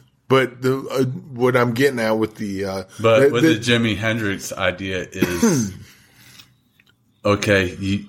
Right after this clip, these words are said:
Speaker 2: you did this, what no one else has done, but people do that now and better. And that's not putting down what you've done. You, you're the game changer. You get all that credit.
Speaker 1: Yeah.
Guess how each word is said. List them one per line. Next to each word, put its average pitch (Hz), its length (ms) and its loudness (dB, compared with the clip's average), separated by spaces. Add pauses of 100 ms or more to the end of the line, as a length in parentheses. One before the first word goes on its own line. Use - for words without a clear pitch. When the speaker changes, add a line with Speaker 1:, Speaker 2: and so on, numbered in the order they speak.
(100)
Speaker 2:
you 104 240 0
did 101 320 2
this, 90 320 -2
what 90 220 0
no 95 140 0
one 87 160 0
else 90 260 -2
has 82 160 -4
done, 85 500 -2 (600)
but 92 240 2
people 98 440 0
do 90 220 -2
that 80 300 0
now 87 580 -2
and 85 240 -2
better. 87 560 0 (1400)
And 107 180 0
that's 107 280 2
not 101 260 -2
putting 104 200 0
down 98 260 0
what 92 160 -2
you've 85 140 -8
done. 92 500 -2 (460)
You, 113 220 -6 (140)
you're 127 240 2
the 120 140 4
game 110 320 2
changer. 92 340 -2
You 92 160 -6
get 92 200 0
all 92 160 2
that 87 240 -4
credit. 90 500 -2
Speaker 1:
Yeah. 95 260 2